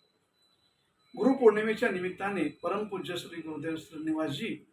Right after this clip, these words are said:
श्री विद्या अखंड महायोग परंपरेतील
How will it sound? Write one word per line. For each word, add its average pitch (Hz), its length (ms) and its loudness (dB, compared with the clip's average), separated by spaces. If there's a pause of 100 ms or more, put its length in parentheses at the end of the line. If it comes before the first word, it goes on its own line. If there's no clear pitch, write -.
(2750)
श्री - 180 -4
विद्या 220 320 6
अखंड 214 380 0
महायोग 190 400 0 (100)
परंपरेतील 160 760 -4